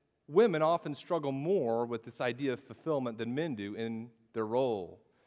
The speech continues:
Uh, secondly, I didn't think about it a couple weeks ago. And so, <laughs> uh, this, this idea that a, a godly wife finds fulfillment in God's plan for her life is, is a crucial foundational principle for her as she considers the other things that God calls her to do,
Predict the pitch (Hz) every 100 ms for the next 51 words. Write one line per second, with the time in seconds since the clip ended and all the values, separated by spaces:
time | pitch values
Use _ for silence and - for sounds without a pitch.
0 | _ _ - - - 226 151 139 135 165
1 | 151 - 202 127 98 87 80 - - 101
2 | 95 98 - 98 90 85 110 147 151 175
3 | 143 - - - 156 - 165 185 180 165
4 | 127 131 123 120 120 117 139 156 185 196
5 | 165 110 98 104 - 131 135 123 - 160
6 | 160 131 123 123 - 113 110 120 101 95
7 | 101 101 107 104 - - 190 - 170 -
8 | 131 135 180 - 165 - 147 - 117 -
9 | 110 113 113 - - 127 131 127 156 131
10 | 120 143 190 - 120 110 113 104 101 -
11 | 101 101 95 98 98